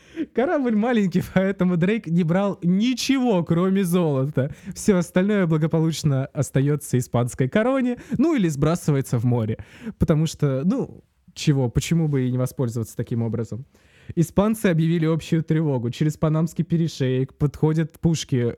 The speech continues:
Абсолютно все берега пытаются ощетиниться орудиями. Э, идут телеграммы. Ну, тогда не было телеграмм. Записи, которые доставляются. "Британский флот в составе пятнадцати кораблей терроризирует побережье. Восемь городов сожжено. Ктулху вышел из моря".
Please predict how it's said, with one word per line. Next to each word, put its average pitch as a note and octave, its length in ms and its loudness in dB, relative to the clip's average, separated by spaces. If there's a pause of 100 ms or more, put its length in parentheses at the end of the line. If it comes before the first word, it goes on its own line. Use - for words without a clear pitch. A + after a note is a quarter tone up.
(120)
Абсолютно E3 540 0
все F3 220 0
берега D#3+ 360 0
пытаются D#3+ 460 0
ощетиниться D#3+ 720 -2
орудиями. C3 560 -2 (520)
Э, D#3+ 420 2
идут E3+ 320 0
телеграммы. E3+ 580 2
Ну, D#3+ 60 2
тогда D3 240 0
не F3+ 160 2
было G3+ 180 2
телеграмм. D3+ 720 2
Записи, D3 640 0
которые C#3 420 0
доставляются. C3 720 -2
"Британский A#3 540 0
флот F#3 240 0
в F#3 40 -6
составе F#3 360 0
пятнадцати F#3+ 580 0
кораблей E3+ 440 2
терроризирует F#3 680 0
побережье. E3+ 540 2
Восемь F#3 380 2
городов F3+ 360 0
сожжено. F3+ 560 0 (260)
Ктулху G#3+ 640 2
вышел F#3+ 460 2
из F3+ 160 0
моря". F3 560 2